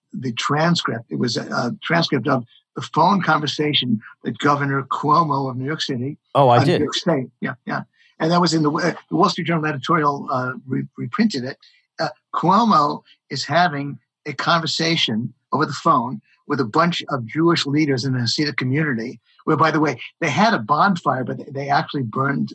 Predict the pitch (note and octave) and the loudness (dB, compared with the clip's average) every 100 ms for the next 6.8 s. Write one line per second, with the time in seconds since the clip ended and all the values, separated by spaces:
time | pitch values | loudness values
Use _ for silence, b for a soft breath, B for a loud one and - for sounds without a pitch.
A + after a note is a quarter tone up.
0 | - - C3 - - A#2 C3+ D3 D3+ C3+ | -12 -8 -4 -4 -4 -4 -4 -4 -6 -6
1 | - - - b _ - A#2 C#3+ B2+ B2 | -8 -10 -14 b _ -14 -4 -2 0 -2
2 | C3 G#2+ - b _ C#3+ C#3 G#2 B B | 0 -2 -4 b _ 0 0 -2 B B
3 | - D#3 C#3+ C#3+ F3 D#3 D3 D#3 C#3+ C3+ | -2 0 2 2 2 2 0 0 2 2
4 | C#3 D3 B2 A#2 C3+ C3 A#2+ - B2+ A#2 | 0 -2 -2 -2 0 0 0 0 -2 -2
5 | G#2+ - - - - - - - - B | -4 -2 -2 -2 0 -2 -2 -16 -16 B
6 | - E3 A2 B B - C3+ | -2 -2 -2 B B -2 -2